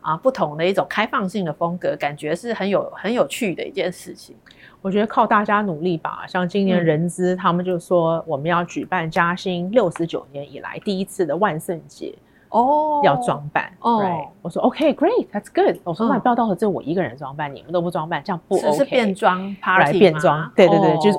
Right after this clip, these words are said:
Speaker 2: 中午一段时间。
Speaker 1: 嗯。
Speaker 2: 所以他们说，“没关系，我们一定会弄。”我说，“哇。”我说，“如果你办成功，这真的是六十九年来第一次。”
Speaker 1: 这是H R要办的。
Speaker 2: H R，对，对，对，
Speaker 1: 哦。
Speaker 2: 就是稍微就比较活泼，
Speaker 1: 活泼一点。
Speaker 2: 比较轻松一点，
Speaker 1: 哦。
Speaker 2: yeah。
Speaker 1: 那所以其实以前的嘉兴，比方说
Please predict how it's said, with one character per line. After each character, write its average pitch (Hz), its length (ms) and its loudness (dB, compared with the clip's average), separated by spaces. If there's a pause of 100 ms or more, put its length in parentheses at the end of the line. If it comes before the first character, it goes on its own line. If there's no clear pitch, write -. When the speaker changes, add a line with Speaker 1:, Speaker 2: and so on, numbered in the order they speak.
(140)
Speaker 2:
中 208 200 6
午 175 100 0
一 156 100 -2
段 160 220 0
时 131 220 -12
间。 131 340 -8 (140)
Speaker 1:
嗯。 220 280 -2 (320)
Speaker 2:
所 170 120 -4
以 - 0 -
他 165 80 -2
们 175 80 0
说 - 40 -2
，“没 180 80 2
关 202 100 4
系， 196 100 -6
我 151 40 -2
们 147 140 -4
一 - 20 -4
定 196 160 -2
会 202 200 -2
弄。” 180 280 0
我 139 60 -12
说 170 160 -12
，“哇。” 160 180 -6
我 151 120 -6
说 180 120 -4
，“如 196 80 0
果 220 80 0
你 156 100 -4
办 190 220 0
成 151 300 -10
功， 156 340 -4
这 202 120 -4
真 208 120 0
的 196 80 2
是 202 140 -6
六 202 160 2
十 170 140 -6
九 - 160 -10
年 143 120 -12
来 139 200 -16
第 - 80 -8
一 135 140 -12
次。” - 220 -20
Speaker 1:
这 240 80 -6
是 - 120 -10
H 208 260 -2
R 147 220 0
要 185 60 2
办 180 180 0
的。 165 80 2
Speaker 2:
H 180 120 0
R， 139 160 -4
对， 175 140 4
对， 151 100 2
对， 147 100 0
Speaker 1:
哦。 151 60 -4
Speaker 2:
就 220 80 2
是 240 180 2
稍 254 200 6
微 220 140 4
就 220 240 -4
比 - 120 -14
较 170 200 4
活 160 340 -2
泼， 180 260 4
Speaker 1:
活 175 60 -2
泼 233 240 2
一 170 180 0
点。 - 20 -6
Speaker 2:
比 185 80 0
较 170 60 4
轻 151 80 0
松 160 80 -6
一 160 40 -6
点， 165 180 -8
Speaker 1:
哦。 226 140 -6
Speaker 2:
yeah。 233 500 -6
Speaker 1:
那 330 100 -4
所 294 160 -4
以 240 80 -2
其 185 240 -8
实 202 220 -8
以 165 140 -8
前 156 260 -8
的 175 100 -6
嘉 190 220 -2
兴， 190 380 -8
比 160 80 -6
方 156 160 -6
说 202 160 -6